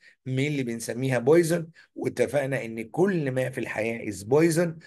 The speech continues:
وده according للدوز. حسب الدوز بيصبح المادة اللي عندنا دي بويزنس. أما التوكسين فهي دايما حاجة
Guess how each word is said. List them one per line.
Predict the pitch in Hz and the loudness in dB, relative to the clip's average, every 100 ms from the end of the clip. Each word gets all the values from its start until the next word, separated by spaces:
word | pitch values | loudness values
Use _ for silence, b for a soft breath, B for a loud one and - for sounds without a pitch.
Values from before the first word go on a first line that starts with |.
| B - | B -4
وده | 262 120 135 113 | 0 2 2 2
according | 113 - 139 131 120 | -2 -2 -4 -4 -8
للدوز. | 104 113 127 131 - 113 113 123 104 69 - - B B _ | -6 -2 0 0 -2 -6 -2 -2 -2 -8 -12 -14 B B _
حسب | 139 139 127 | 0 2 2
الدوز | 98 80 127 165 180 | -2 -4 -2 -2 -2
بيصبح | 151 151 156 135 127 - B B - | -2 -2 -2 -2 -2 -4 B B 0
المادة | 131 123 135 131 | 0 2 0 2
اللي | 120 104 | 0 0
عندنا | 101 104 131 117 | -4 -4 -2 -2
دي | 113 123 123 | -4 -6 -8
بويزنس. | 101 104 131 131 113 110 98 - - - B B B | -14 2 4 4 2 -6 -8 -10 -16 -20 B B B
أما | 165 180 170 | 2 4 4
التوكسين | 139 131 143 147 - 180 165 | 2 2 0 2 0 0 0
فهي | 127 110 131 131 | -4 -2 -2 -2
دايما | 117 131 135 131 - | 0 0 0 -4 -4
حاجة | - 120 127 123 123 | -2 -2 0 0 -2